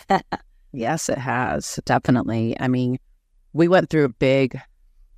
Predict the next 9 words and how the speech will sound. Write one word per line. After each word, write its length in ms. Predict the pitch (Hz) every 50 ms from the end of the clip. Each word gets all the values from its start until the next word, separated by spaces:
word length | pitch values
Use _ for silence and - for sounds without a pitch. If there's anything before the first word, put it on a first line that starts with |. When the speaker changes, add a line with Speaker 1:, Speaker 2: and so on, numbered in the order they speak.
| - -
Speaker 2:
you 120 | - 185 190
know, 120 | 143 123
cycles, 500 | - - - 120 120 120 - 127 127 120
I 60 | 127
guess, 240 | 123 120 127 127 -
as 120 | 139 123 -
every 220 | 113 131 123 120
sibling 460 | - - 127 113 113 117 120 117 117
do, 380 | 110 - 117 110 113 113 113